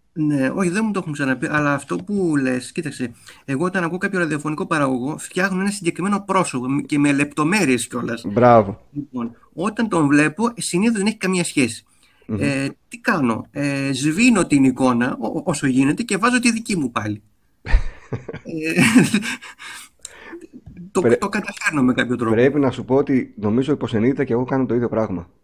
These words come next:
Speaker 2: Τελευταία δηλαδή έβλεπα το βίντεο σου με το Final Fantasy,
Speaker 1: Ναι.
Speaker 2: το δεκαπέντε, και εγώ
Speaker 1: Ναι.
Speaker 2: δεν είχα τον Κώστα που ξέρω πίσω από το μικρόφωνο, είχα έναν άλλο Κώστα, αυτόν που ήξερα ο-, τότε που τον έβλεπα παλιότερα.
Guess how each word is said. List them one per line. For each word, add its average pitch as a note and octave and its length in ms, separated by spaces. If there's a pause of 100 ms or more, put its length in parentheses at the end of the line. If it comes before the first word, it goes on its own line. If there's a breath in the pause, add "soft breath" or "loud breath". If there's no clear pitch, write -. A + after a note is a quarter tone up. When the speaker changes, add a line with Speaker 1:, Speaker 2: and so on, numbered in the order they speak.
Speaker 2:
Τελευταία G#2+ 360
δηλαδή A2 220
έβλεπα A2+ 240
το G2+ 120
βίντεο A2 260
σου A2 120
με G#2 60
το F#2 120
Final G#2 220
Fantasy, G2+ 480 (760)
Speaker 1:
Ναι. A#2+ 260 (680)
Speaker 2:
το G2+ 220
δεκαπέντε, G2+ 600 (460)
και C3+ 100
εγώ A#2+ 220
Speaker 1:
Ναι. F3 80
Speaker 2:
δεν F3+ 180
είχα F3 180
τον A#2+ 160
Κώστα A2+ 280
που - 80
ξέρω F#2+ 580 (240)
πίσω A2+ 160
από G2+ 100
το G2+ 60
μικρόφωνο, G#2+ 360
είχα D#3 140
έναν D#3+ 260
άλλο C3+ 200
Κώστα, A2+ 300
αυτόν D#3+ 200
που D3+ 260
ήξερα D#3 380
ο-, D3+ 80
τότε D#3 240
που C3 100
τον D3 140
έβλεπα D3 260
παλιότερα. A#2 560